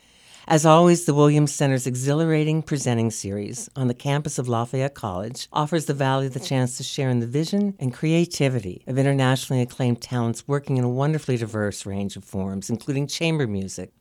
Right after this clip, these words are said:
jazz, world stage, dance, theater, and family programming. This is W D I Y eighty-eight point one Lehigh Valley Public Radio,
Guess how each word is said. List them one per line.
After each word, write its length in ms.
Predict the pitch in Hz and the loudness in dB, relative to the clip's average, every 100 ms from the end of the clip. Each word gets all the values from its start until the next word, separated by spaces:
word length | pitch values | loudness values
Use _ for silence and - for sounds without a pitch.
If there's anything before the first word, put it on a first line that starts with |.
| _ | _
jazz, 640 | - 143 143 110 98 - - _ | 0 2 2 0 -4 -10 -16 _
world 320 | 175 175 170 | 0 2 0
stage, 760 | - 120 101 95 - - - - | -4 -4 -4 -6 -12 -14 -16 -8
dance, 580 | 160 151 139 117 - - - - | -2 0 0 -2 -8 -12 -10 2
theater, 400 | 208 175 117 101 - | 4 4 2 0 -6
and 120 | 156 | -6
family 440 | - 151 139 127 117 | 0 2 4 4 2
programming. 760 | - 110 101 101 92 92 117 - _ _ _ - | -2 -4 -4 -6 -6 -8 -14 -20 _ _ _ -4
This 140 | 208 | -2
is 120 | 196 | 2
W 340 | 185 170 165 135 | 4 4 4 2
D 280 | 202 247 | 2 6
I 200 | 233 208 | 8 8
Y 280 | 190 151 131 | 6 6 6
eighty-eight 520 | 135 160 175 170 151 - | 4 2 4 4 2 2
point 260 | 143 143 | 0 2
one 300 | 131 120 113 | 2 2 4
Lehigh 360 | 147 180 165 151 | 4 4 4 4
Valley 300 | 131 120 123 | 4 2 2
Public 360 | 127 120 120 | -2 -2 -2
Radio, 500 | 117 110 107 95 82 | -2 -2 -2 -4 -8